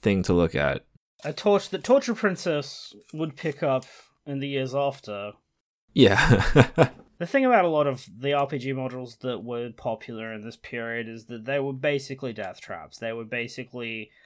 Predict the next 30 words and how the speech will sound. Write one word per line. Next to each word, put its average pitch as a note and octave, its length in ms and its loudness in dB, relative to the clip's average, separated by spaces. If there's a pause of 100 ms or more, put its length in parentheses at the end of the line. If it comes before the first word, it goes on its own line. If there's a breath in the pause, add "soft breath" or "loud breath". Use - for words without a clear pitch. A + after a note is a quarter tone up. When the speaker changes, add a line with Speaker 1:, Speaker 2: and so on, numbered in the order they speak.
(160)
Speaker 2:
monster C3 500 -2
pits B2+ 500 -6
that A#2 280 -8
were A#2 160 -6
designed A#2 880 -8 (220)
to A#2 480 -8 (420 soft breath)
f-, - 420 -14
fail B2 520 -2
you A#2 320 -8
and A#2 120 -8
make A#2+ 300 -8
you A#2 100 -8
start A#2 540 -6
over A2+ 420 -6
and A2 160 -8
kill A#2 300 -8
your A2 160 -8
character. A2+ 880 -6 (520)
They B2 120 -2
weren't B2+ 320 -2
necessarily A#2+ 720 -4
designed A#2 540 -8
for - 120 -12
you A#2 300 -8
and A2+ 80 -8
your A#2 140 -8
party A2 420 -6
to B2 120 -12
have A2+ 440 -6
a A#2 180 -8